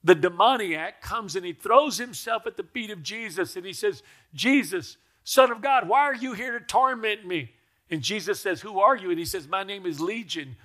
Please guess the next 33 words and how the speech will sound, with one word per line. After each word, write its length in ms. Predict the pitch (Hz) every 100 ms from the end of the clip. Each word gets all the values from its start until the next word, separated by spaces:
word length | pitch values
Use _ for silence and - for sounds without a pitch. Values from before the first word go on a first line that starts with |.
| _
for 160 | - 165
I 160 | 156 190
am 200 | 165 160
many 260 | 202 196
demons." 680 | 156 143 123 117 117 - - _ _ _ _ _ _ _ _ _ _
And 140 | 151 139
Jesus 500 | 135 196 165 175 -
looks 320 | 165 190 -
and 120 | 160
he 100 | 160
says, 380 | 131 175 156 127
"Okay." 500 | 170 - 185 190 208 - _ _
And 140 | 170
he 80 | 160
casts 500 | - - 226 233 -
them 240 | 262 220
out, 280 | 190 160 175 -
and 140 | 160
he 80 | 156
casts 460 | - - 226 202
them 200 | - 208
into 360 | 175 165 - 190
a 120 | 175
herd 300 | 139 208 208
of 340 | 190 190 196 156 _ _ _ _ _ _ _ _ _ _ _
pigs. 680 | 226 214 175 147 - - _ _ _ _ _ _ _ _ _ _ _ _ _ _
You 120 | 147
know 100 | 185
why 160 | 202 185
crackling 580 | - 196 196 - 214 190
will 120 | 190
kill 240 | - 226
you? 300 | 226 226 196